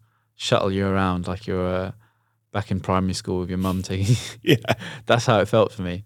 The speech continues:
Speaker 1: Uh, so to have a car to myself was a, was a big deal.
Speaker 2: Yeah, when you
Speaker 1: Uh,
Speaker 2: get away, like, at a young age like that, you wanna be able to explore and go and, go and see the world and places you visit, 'cause you very rarely get that, don't you? You know, when you go warm weather training, it's kind of part and parcel of your job.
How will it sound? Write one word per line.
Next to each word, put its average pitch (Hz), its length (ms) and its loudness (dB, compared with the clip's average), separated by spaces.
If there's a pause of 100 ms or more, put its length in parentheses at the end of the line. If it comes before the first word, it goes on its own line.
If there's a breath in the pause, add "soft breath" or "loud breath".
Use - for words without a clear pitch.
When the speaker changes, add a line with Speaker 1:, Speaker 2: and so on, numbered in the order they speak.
(120)
Speaker 1:
Uh, 90 400 -4
so 87 280 -2
to 95 200 -8
have 101 180 0
a 98 40 -4
car 104 220 0
to 92 80 -6
myself 87 400 -4
was - 160 -16
a, 95 180 -8
was - 160 -8
a 90 40 -4
big 92 180 -6
deal. 110 300 -6 (360)
Speaker 2:
Yeah, - 140 0
when 147 140 8
you 143 60 8
Speaker 1:
Uh, 87 40 2
Speaker 2:
get 92 120 6
away, 95 220 8
like, 67 140 2
at - 60 0
a 78 60 4
young 98 180 6
age 92 200 4
like - 120 0
that, 98 200 0
you 85 60 0
wanna 95 180 4
be 82 120 0
able 80 140 0
to - 120 -4
explore 82 720 0
and 85 340 -14 (500)
go 82 100 0
and, 78 240 2 (220)
go - 80 -2
and 87 100 0
see 98 160 2
the 87 100 2
world 87 240 4
and 87 100 2
places 90 440 -2
you 90 60 -4
visit, 85 360 0
'cause 92 160 -4 (920 soft breath)
you 98 100 0
very 113 200 8
rarely 98 280 8
get 101 240 4
that, 67 160 0
don't 90 140 2
you? 69 60 2
You 95 100 4
know, 104 160 6
when 98 80 6
you 98 80 6
go 95 160 6
warm 98 220 6
weather 92 120 4
training, 87 600 2 (640)
it's - 80 -20
kind 135 200 -2
of 95 120 2
part 110 180 2
and - 80 -2
parcel 90 300 0
of 67 80 -2
your 71 80 0
job. - 360 0